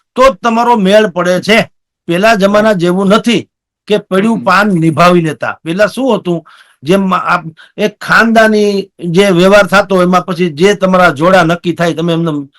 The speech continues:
Speaker 1: વેંધારી લેતા આખું ભવ.
Speaker 2: જી.
Speaker 1: એમાં
Speaker 2: હમ.
Speaker 1: મોટા ભાગના સારા હતા, rare of the rare case-માં આપણે જે ચર્ચા કરવા જઈ રહ્યા છીએ,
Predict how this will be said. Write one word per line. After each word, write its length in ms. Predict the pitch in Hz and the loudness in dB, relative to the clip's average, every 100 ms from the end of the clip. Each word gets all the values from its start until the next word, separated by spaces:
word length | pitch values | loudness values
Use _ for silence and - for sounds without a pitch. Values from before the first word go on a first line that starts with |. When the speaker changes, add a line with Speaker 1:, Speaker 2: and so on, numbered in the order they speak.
| _ 139 | _ -2
Speaker 1:
વેંધારી 360 | 175 170 170 | 0 2 2
લેતા 260 | 147 147 147 | 0 -6 -4
આખું 340 | 135 160 147 135 131 110 131 127 | -6 -8 -14 -16 -20 -18 -18 -10
ભવ. 260 | 113 175 156 | 0 2 2
Speaker 2:
જી. 120 | 113 - _ _ - _ | -2 -12 _ _ -20 _
Speaker 1:
એમાં 220 | 143 170 185 | -6 0 0
Speaker 2:
હમ. 80 | |
Speaker 1:
મોટા 400 | 156 185 240 254 233 | 0 -4 0 2 2
ભાગના 340 | 202 196 214 | 0 0 0
સારા 440 | 185 175 208 226 | 2 2 4 4
હતા, 280 | 190 202 196 | 2 2 0
rare 160 | 156 202 | 0 0
of 120 | 214 | 0
the 120 | 180 | 0
rare 140 | 202 190 | 0 0
case-માં 360 | 185 180 180 | -4 -6 -4
આપણે 180 | 170 180 | -4 -2
જે 140 | 170 180 | -4 -6
ચર્ચા 320 | 175 165 180 | -6 -6 -6
કરવા 220 | 170 175 | -2 -2
જઈ 120 | 160 | -2
રહ્યા 180 | 170 175 | -4 -4
છીએ, 180 | 170 | -6